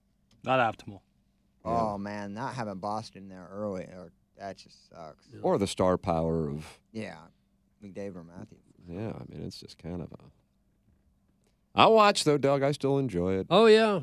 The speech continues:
Speaker 4: yeah. I love playoff hockey. Playoff
Speaker 3: Jackson
Speaker 4: hockey is the best sport out there if your team is in it.
Speaker 3: Still enjoy it even when they're not, though.
Speaker 4: Yeah, but I, I mean, it,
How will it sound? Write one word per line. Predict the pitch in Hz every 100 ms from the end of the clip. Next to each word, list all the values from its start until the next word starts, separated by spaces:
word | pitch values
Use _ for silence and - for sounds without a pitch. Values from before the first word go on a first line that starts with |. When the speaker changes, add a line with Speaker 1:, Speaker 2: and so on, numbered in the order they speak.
| -
Speaker 4:
yeah. | 131 160 131
I |
love | 123 143
playoff | - 123 117
hockey. | 110 123 135 110 _ _ _ _ _ _ _ _ _ _ _ -
Playoff | 196
Speaker 3:
Jackson | 160 175
Speaker 4:
hockey | 170
is | 151
the | 131
best | 151 147
sport | - 147
out | 151 156
there | 113 -
if | 147 -
your | 120
team | 151 120
is | 110
in | 110
it. | - - _ _ _ _ _ _ _
Speaker 3:
Still | - - 190 240
enjoy | 143 165
it | 180
even | 170 170
when | 160
they're | 151
not, | 170 190
though. | 82 - - _ -
Speaker 4:
Yeah, | 135 120 117 -
but | 160 160 - -
I, | 165
I |
mean, | 165 156
it, | 143